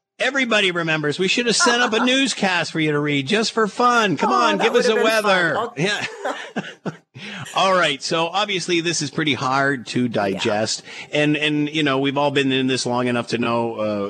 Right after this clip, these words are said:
Speaker 1: uh, you know, where we are and such. Um, I guess my question is, could this have been avoided? We all hear about,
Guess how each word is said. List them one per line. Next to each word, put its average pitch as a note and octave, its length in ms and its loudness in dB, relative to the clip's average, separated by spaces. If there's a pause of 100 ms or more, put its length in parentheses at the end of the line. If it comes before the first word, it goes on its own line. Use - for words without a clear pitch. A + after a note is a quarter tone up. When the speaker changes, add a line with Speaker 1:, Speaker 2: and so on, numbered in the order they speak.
Speaker 1:
uh, G#2+ 40 -12
you A#2 160 -2
know, F2+ 140 -4
where G2+ 240 0
we G2+ 140 0
are A2+ 240 2
and F2 240 -2
such. - 420 -4 (400)
Um, C3+ 360 0
I D3+ 100 -2
guess A3 220 -4
my E3+ 120 0
question D3+ 460 -2
is, C#3 340 0 (160)
could C4 340 0
this F#3 240 0
have C#3+ 100 -2
been C#3 220 0
avoided? G#2+ 380 -2
We D#3+ 120 0
all G3+ 140 0
hear D3+ 320 0
about, A#2+ 380 0